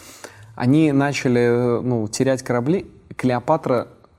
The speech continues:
начала давить на Антония, говорит: «Давай, ну, в лобовую атаку пойдем». А у нее вообще, ну, никакой военной тактики она никогда не обучалась. Ну,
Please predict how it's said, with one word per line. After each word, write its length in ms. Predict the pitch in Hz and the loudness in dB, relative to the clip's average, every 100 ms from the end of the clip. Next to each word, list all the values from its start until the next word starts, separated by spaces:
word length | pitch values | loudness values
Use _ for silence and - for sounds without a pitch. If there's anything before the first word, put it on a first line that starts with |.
| - | -6
начала 400 | 120 110 131 131 | -6 -2 0 0
давить 340 | 120 120 131 | 2 2 0
на 320 | 98 101 101 101 | -2 -4 -2 -4
Антония, 360 | 107 160 143 | -2 -2 0
говорит: 200 | 104 104 | -2 -2
«Давай, 380 | 104 113 147 117 | -2 -2 -2 -2
ну, 260 | - 131 117 | -2 -2 -2
в 120 | 95 | 2
лобовую 500 | 120 123 131 127 127 | 2 2 2 2 2
атаку 300 | 107 110 - | 0 -6 -6
пойдем». 360 | - - - - _ _ _ _ _ _ _ _ - | -12 -14 -16 -20 _ _ _ _ _ _ _ _ -8
А 140 | 98 | -4
у 80 | 107 | 0
нее 180 | 123 156 | 2 2
вообще, 280 | 139 - 170 | 0 -2 -2
ну, 200 | 127 113 | 0 0
никакой 360 | 117 113 113 117 | -2 -2 -2 0
военной 420 | 113 113 107 104 | 0 0 -2 -2
тактики 400 | 117 107 - 101 | -4 -4 -8 -8
она 160 | 98 | -6
никогда 400 | 98 98 107 101 | -8 -6 -6 -6
не 120 | 98 98 | -6 -8
обучалась. 600 | 95 104 - 95 87 - | -8 -10 -10 -10 -12 -12
Ну, 280 | - 127 110 | -4 -2 -4